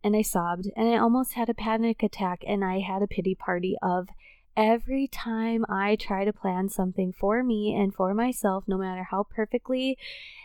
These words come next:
and seamlessly I try to make it for others, just nothing goes my way. And I sobbed, and I was voice memoing my best friend sobbing, and I'm still really kinda sad about it. And I almost went, like,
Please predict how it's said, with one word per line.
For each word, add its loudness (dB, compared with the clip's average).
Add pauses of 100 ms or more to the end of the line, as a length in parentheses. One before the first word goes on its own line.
and 8
seamlessly 6
I 8
try 0
to 4
make 0
it 6
for 2
others, 0 (500)
just 4
nothing 8
goes 4
my 0
way. 0 (400)
And 4
I 4
sobbed, -2 (100)
and 4
I 4
was 2
voice 4
memoing 0
my 0
best 2
friend 0
sobbing, 2
and 0
I'm 4
still 4
really 6
kinda 0
sad 0
about 0
it. 2 (1300)
And 8
I 6 (260)
almost 8
went, 4
like, 0